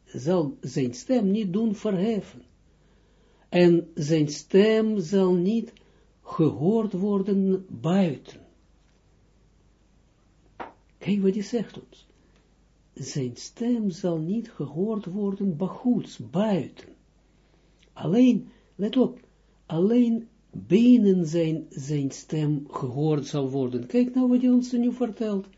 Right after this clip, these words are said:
Niet buiten de mens om, maar binnen de mens om, zijn stem zal gehoord worden. Kijk nou wat die staat hier.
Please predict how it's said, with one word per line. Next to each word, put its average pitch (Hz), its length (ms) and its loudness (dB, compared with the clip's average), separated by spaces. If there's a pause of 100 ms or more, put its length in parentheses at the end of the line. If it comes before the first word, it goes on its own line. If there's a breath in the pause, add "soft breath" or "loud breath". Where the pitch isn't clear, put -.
(680 soft breath)
Niet 226 400 4
buiten 254 640 4
de 220 140 0
mens 208 540 0 (120)
om, 190 400 2 (340 soft breath)
maar 202 420 2 (200 loud breath)
binnen 233 600 4
de 214 120 0
mens 196 520 2
om, 185 420 2
zijn 139 480 -4
stem 226 520 -2 (120)
zal 185 260 -2
gehoord 190 720 -2
worden. 151 600 -6
Kijk 240 220 -4
nou 240 180 2
wat 233 120 0
die 220 100 -4
staat 214 320 -6
hier. 185 220 -4